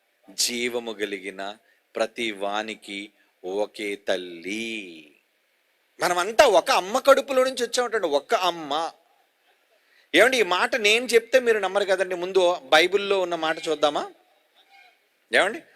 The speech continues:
ఆ, ఆది కాండం అనే పుస్తకాన్ని, ప్రారంభ పుస్తకం బైబిల్లో, ఏమండి, ఒకవేళ మీరు బైబిల్ చదవలేని వాళ్ళైతే, లేదా బైబిల్ తెలిసిన వాళ్ళైతే, బైబిల్లో ప్రారంభ పుస్తకంలో ఏమని దేవుడు రాయిస్తున్నాడో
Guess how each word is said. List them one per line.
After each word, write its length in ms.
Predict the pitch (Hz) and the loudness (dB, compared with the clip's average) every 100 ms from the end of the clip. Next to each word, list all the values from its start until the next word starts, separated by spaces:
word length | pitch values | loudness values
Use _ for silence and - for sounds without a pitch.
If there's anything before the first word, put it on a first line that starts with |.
| _ _ _ _ _ | _ _ _ _ _
ఆ, 260 | 120 120 92 | -2 -2 0
ఆది 320 | 127 160 175 196 | 0 2 2 0
కాండం 480 | 185 185 180 180 | 2 2 4 2
అనే 220 | 175 175 175 | 2 0 -2
పుస్తకాన్ని, 1160 | 170 160 - 175 175 170 170 165 165 170 - _ _ _ - - | -4 -6 -6 -2 -2 -2 -4 -4 -6 -10 -18 _ _ _ -20 -18
ప్రారంభ 680 | - 208 220 247 269 269 | 4 8 10 10 6 4
పుస్తకం 540 | 262 262 - 262 254 208 | 4 4 2 4 4 8
బైబిల్లో, 500 | 214 226 214 156 - - - _ _ _ - | 6 8 4 2 -2 -12 -20 _ _ _ -4
ఏమండి, 140 | 156 196 | 0 2
ఒకవేళ 160 | 175 | 0
మీరు 140 | 160 139 | -2 2
బైబిల్ 400 | 143 160 156 147 - - - | 2 4 -4 -6 -16 -12 -4
చదవలేని 420 | 139 147 147 143 | 0 2 2 2
వాళ్ళైతే, 540 | 135 135 127 123 131 - _ _ - | 0 0 -2 -4 -8 -10 _ _ -2
లేదా 140 | 180 | 2
బైబిల్ 300 | 156 147 156 - | 4 4 2 -2
తెలిసిన 320 | 151 143 147 | 0 0 -4
వాళ్ళైతే, 480 | 143 127 120 117 117 | -2 -2 0 -4 -6
బైబిల్లో 460 | 113 123 127 127 120 - - - | -2 -2 0 -6 -6 -10 -4 6
ప్రారంభ 500 | 214 226 262 269 269 | 10 10 8 6 4
పుస్తకంలో 600 | 269 240 262 247 247 240 | 6 2 2 2 4 6
ఏమని 280 | 220 233 226 | 6 4 4
దేవుడు 260 | 208 208 | 6 6
రాయిస్తున్నాడో 600 | 202 185 180 - 175 170 | 4 2 -2 -6 -6 -6